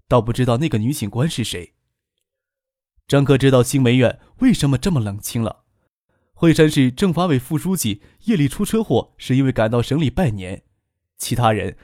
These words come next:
大概不会这时候来触眉头吧。张克心想，今年的春节真是冷清啊。海州那边出发的早，初三就到省里，应该山头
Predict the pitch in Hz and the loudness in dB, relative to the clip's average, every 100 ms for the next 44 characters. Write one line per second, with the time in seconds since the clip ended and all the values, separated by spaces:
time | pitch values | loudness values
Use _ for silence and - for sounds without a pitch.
0 | - - 156 131 - 139 160 196 - 117 | -10 -4 0 0 -2 -4 -2 -2 -2 -2
1 | 95 - - 110 107 - 117 92 107 - | -4 -6 -10 -8 -6 -4 -6 -4 -6 -8
2 | - - _ _ _ _ _ _ _ - | -12 -16 _ _ _ _ _ _ _ 0
3 | 123 123 117 - 113 101 76 - _ _ | 0 2 -2 0 -2 -2 -6 -8 _ _
4 | _ _ _ _ _ _ _ - 131 120 | _ _ _ _ _ _ _ -6 -2 0
5 | 117 120 - 120 107 101 101 80 110 - | 0 0 -2 -4 -2 -4 -4 -8 -16 -6
6 | 123 117 120 104 - - 117 104 76 _ | -2 -2 -4 -12 -14 -8 -6 -6 -10 _
7 | _ _ _ _ _ _ _ _ _ - | _ _ _ _ _ _ _ _ _ -2
8 | 127 131 143 156 117 113 123 - - 233 | 2 2 2 0 2 0 -2 -4 -6 -4
9 | 226 233 - - 90 - _ _ - 139 | -2 -2 -2 -2 -4 -6 _ _ -4 0
10 | 151 156 - 214 151 107 - 127 113 101 | 2 0 0 -2 -2 -2 -4 -4 -6 -10
11 | _ _ _ - 120 123 - 151 - 104 | _ _ _ -8 0 2 2 0 0 -4